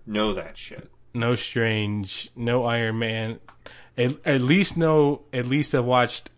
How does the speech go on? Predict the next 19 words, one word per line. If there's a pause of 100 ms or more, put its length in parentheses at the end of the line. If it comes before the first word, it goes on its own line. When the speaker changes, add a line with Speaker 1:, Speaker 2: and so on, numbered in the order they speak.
(500)
Speaker 2:
Civil
War
and (500)
Spider-Man
to
know
the
relationship
between
Stark
and, (380)
Speaker 1:
Yeah.
Speaker 2:
<laughs>
you
know,
Speaker 1:
Honestly,
you
really
Speaker 2:
Spider-Man.